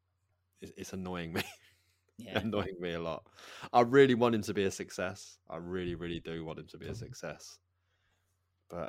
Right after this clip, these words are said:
Speaker 1: um, I'm one more,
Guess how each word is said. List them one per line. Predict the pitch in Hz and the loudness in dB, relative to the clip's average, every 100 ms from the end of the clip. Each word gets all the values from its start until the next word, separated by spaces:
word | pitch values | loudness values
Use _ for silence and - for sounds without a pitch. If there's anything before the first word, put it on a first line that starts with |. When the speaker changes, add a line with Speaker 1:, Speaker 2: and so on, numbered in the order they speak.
| 52 | -6
Speaker 1:
um, | 80 80 76 - _ _ _ _ _ - - _ _ | -8 -8 -12 -16 _ _ _ _ _ -20 -20 _ _
I'm | 85 87 82 78 | -8 -6 -8 -6
one | 90 90 | -4 -4
more, | 87 85 | -4 -4